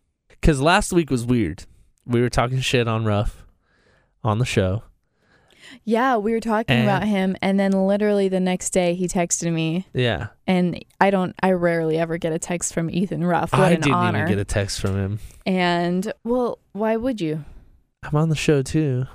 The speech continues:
Speaker 2: Well, I know, but, like, he and I were the ones that, like, I'm the one
Speaker 1: Oh,
Speaker 2: that kind of
Speaker 1: planning it.
Speaker 2: is
Speaker 1: Yeah, I
Speaker 2: planning the whole
Speaker 1: guess.
Speaker 2: hockey game
Speaker 1: Whatever.
Speaker 2: thing. And so then we were talking about him not coming to the hockey game. And then literally the next day he texted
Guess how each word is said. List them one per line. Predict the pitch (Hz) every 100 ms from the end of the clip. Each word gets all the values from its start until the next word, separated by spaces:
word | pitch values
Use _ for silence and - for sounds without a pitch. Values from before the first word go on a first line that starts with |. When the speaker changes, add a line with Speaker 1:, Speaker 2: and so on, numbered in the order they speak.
| -
Speaker 2:
Well, | 277
I | 254
know, | 277 285
but, | 233 196
like, | 202 196 - -
he | - 277
and | 247
I | 233
were | 214 196
the | 190
ones | 185 180 180
that, | - -
like, | 185 -
I'm | 202 214
the | 196
one | 180
Speaker 1:
Oh, | 156
Speaker 2:
that | 123 110
kind | 196 180
of |
Speaker 1:
planning | 175 131 117 117
it. | 113 -
Speaker 2:
is | 117 98
Speaker 1:
Yeah, |
I |
Speaker 2:
planning | 101 202 180 170
the | 180 101
whole | 175
Speaker 1:
guess. | 170
Speaker 2:
hockey | 165 170 180
game | 175
Speaker 1:
Whatever. | 127 -
Speaker 2:
thing. | 170 160 165
And | 170 170
so | 175
then | 175
we | 175 170
were |
talking | 175 165 185 175
about | 170 170 -
him | - 175 175
not | 170 -
coming | - 202 196 190
to | 190
the | 190
hockey | 185 185 185
game. | 180 175 180
And | 170
then | 170
literally | 170 196 196 185
the | 175
next | 175 170
day | 180
he | 170
texted | 175 190 -